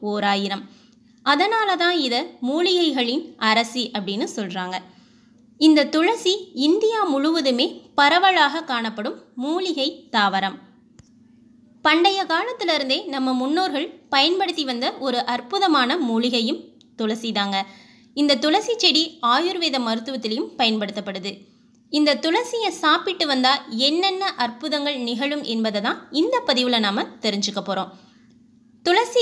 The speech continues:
இலைகள்ல வைட்டமின் ஏ, சி, கால்சியம், துத்தநாகம், இரும்பு மற்றும் நார்ச்சத்துகள் நிரம்பியிருக்கு. அது மட்டும் இல்லாம ஒலியனாலிக் அமிலம், அர்சாலிக் அமிலம், யுஜினால் போன்ற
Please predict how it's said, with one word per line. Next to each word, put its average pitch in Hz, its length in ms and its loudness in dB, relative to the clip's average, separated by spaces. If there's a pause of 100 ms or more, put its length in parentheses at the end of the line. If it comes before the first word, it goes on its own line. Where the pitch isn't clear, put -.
இலைகள்ல 277 440 2 (240)
வைட்டமின் 254 440 -4 (120)
ஏ, 254 140 0 (480)
சி, 285 180 0 (480)
கால்சியம், 277 580 0 (480)
துத்தநாகம், 285 640 -2 (380)
இரும்பு 381 420 0 (120)
மற்றும் 269 300 -4 (240)
நார்ச்சத்துகள் 269 720 0 (120)
நிரம்பியிருக்கு. 208 600 -2 (880)
அது 254 180 4
மட்டும் 269 340 4
இல்லாம 277 340 2 (420)
ஒலியனாலிக் 339 720 2 (120)
அமிலம், 240 320 0 (480)
அர்சாலிக் 349 580 0
அமிலம், 233 420 -2 (360)
யுஜினால் 359 640 0
போன்ற 254 300 2